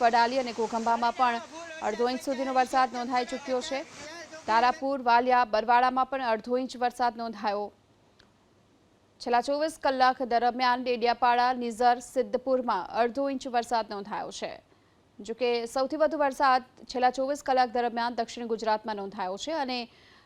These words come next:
નવસારી તાલુકામાં સ-, સવા ચાર ઇંચ સુધીનો વરસાદ નોંધાઈ ચૂક્યો છે. આ તરફ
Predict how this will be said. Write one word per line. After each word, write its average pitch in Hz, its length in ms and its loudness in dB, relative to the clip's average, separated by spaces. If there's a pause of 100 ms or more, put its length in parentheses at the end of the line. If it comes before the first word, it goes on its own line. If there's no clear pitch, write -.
(200)
નવસારી 294 520 2
તાલુકામાં 240 880 2
સ-, 247 400 -2
સવા 262 320 -2
ચાર 294 400 2
ઇંચ 330 200 -2
સુધીનો 277 380 -6
વરસાદ 254 380 0
નોંધાઈ 226 320 -6
ચૂક્યો 208 340 -8
છે. 202 160 -10
આ 208 120 -4
તરફ 220 220 -6